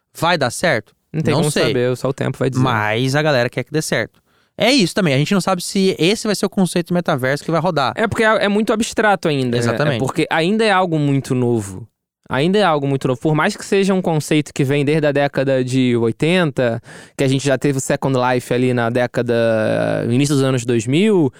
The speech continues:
Speaker 2: ainda é algo muito novo, ainda mais misturando com blockchain. É algo muito recente. E eu, e eu acho que o que faz, eu, eu acho que chegou pra ficar, eu acho que realmente agora chegou pra ficar, justamente por causa do conceito de N F T.
Speaker 1: É.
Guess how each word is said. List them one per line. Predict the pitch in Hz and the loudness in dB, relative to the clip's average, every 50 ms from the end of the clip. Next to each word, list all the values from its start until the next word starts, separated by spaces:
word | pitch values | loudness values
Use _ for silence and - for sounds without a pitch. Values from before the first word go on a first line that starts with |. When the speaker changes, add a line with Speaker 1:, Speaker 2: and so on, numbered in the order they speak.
| - - - - | -18 -20 -8 -4
Speaker 2:
ainda | 196 196 208 | 0 0 2
é | |
algo | 208 208 208 | 2 2 0
muito | 214 214 208 185 | 0 0 0 0
novo, | 165 202 202 185 180 | 0 0 2 2 2
ainda | 170 160 160 | 0 2 2
mais | 175 208 | 2 2
misturando | 226 247 254 - 311 277 247 262 - | 0 0 0 0 0 0 0 0 0
com | 320 | 0
blockchain. | 262 254 262 - - - - 285 220 233 220 - _ _ _ _ _ _ _ _ | 0 0 0 -2 -4 -4 -2 0 0 0 -2 -4 _ _ _ _ _ _ _ _
É | - 151 | -6 -2
algo | 160 190 196 185 | -2 0 0 0
muito | 196 233 - 285 | 0 0 2 0
recente. | 240 - - 196 196 202 - - - - - - - _ | 0 0 0 0 0 0 -2 -6 -16 -20 -20 -20 -20 _
E | - 151 | 0 2
eu, | 175 185 175 165 | 2 2 4 4
e | 208 | 4
eu | 202 196 180 | 4 4 4
acho | 175 190 254 - - - | 4 2 2 0 -4 -4
que | - 220 214 202 170 - - _ _ _ _ _ _ _ _ - | 0 0 2 2 0 -2 -6 _ _ _ _ _ _ _ _ -4
o | 151 | -2
que | - - 175 | 0 0 -2
faz, | - - - - 180 226 262 277 - - - _ _ _ _ _ - 156 | -2 -2 -2 0 0 2 2 0 -2 -6 -12 _ _ _ _ _ -2 0
eu, | 156 180 165 165 - | 2 2 2 0 0
eu | 170 180 180 | 0 0 0
acho | 220 - | 0 -2
que | - - | -2 -2
chegou | - 202 208 | -2 0 0
pra | 202 170 | -2 -2
ficar, | - - 131 143 165 160 - | -2 0 -2 -2 -2 -4 -6
eu | - 127 143 | -4 -2 -2
acho | 156 - | -2 -4
que | - 156 | -2 -2
realmente | 170 165 165 165 - 151 | 0 0 0 0 0 0
agora | 139 151 139 | 0 0 0
chegou | - 135 135 | 0 -2 -2
pra | - - | -2 -4
ficar, | 123 - - 131 139 - - - - - - - _ | -4 -2 -2 -2 -2 -2 -6 -18 -20 -20 -20 -8 _
justamente | 151 139 143 233 285 - - - - 220 185 196 247 - - - | -6 -2 0 0 0 0 0 -2 0 0 0 0 0 -2 -4 -8
por | - 214 - | -8 -8 -4
causa | - 170 190 226 220 202 | -2 -2 -2 0 -2 0
do | 202 208 214 | 0 0 0
conceito | 202 - 226 190 160 - - - 202 226 - 190 | 0 0 0 0 0 0 0 -2 -2 -2 -2 0
de | 156 170 | 2 2
N | 175 196 214 | 2 2 0
F | 208 - - | 0 -2 -4
T. | - 110 104 - _ _ _ _ _ _ _ _ - - | -4 -4 -4 -6 _ _ _ _ _ _ _ _ -4 -2
Speaker 1:
É. | 131 127 113 98 | 0 0 0 -2